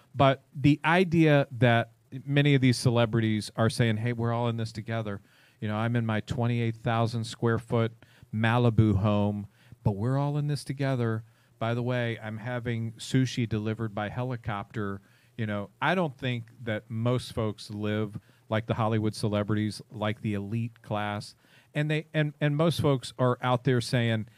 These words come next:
"I wanna get back to work. I don't want you to give me a darn thing. I just want to be able to get back to my job and to do my work and, and live a normal life," right? "I didn't give the government power.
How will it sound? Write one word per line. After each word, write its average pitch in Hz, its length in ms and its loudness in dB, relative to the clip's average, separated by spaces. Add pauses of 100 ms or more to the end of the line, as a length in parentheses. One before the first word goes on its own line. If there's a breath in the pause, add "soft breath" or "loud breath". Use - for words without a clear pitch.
(200 soft breath)
"I 208 140 8
wanna 202 200 4
get 123 220 0
back 123 220 4
to 139 100 0
work. 156 320 -2
I 202 100 4
don't 240 140 0
want 147 100 2
you 139 80 2
to 131 80 0
give 143 340 2
me 165 200 0
a 147 60 2
darn 131 360 2
thing. 104 360 -2 (300 soft breath)
I 139 140 2
just 160 240 -4
want 131 280 -4
to 127 80 -6
be 123 100 4
able 113 100 4
to 113 60 2
get 104 180 -2
back 123 220 2
to 131 80 -2
my 117 160 0
job 117 580 -2 (300 soft breath)
and 123 100 0
to 113 80 -4
do 117 180 2
my 151 200 2
work 117 560 4
and, 117 320 -6
and 120 320 -4
live 131 280 2
a 131 60 4
normal 123 380 2
life," 113 380 -2 (280 soft breath)
right? 123 240 2 (240)
"I 131 80 2
didn't 147 300 2
give 175 160 0
the 185 80 2
government 160 480 4
power. 165 480 2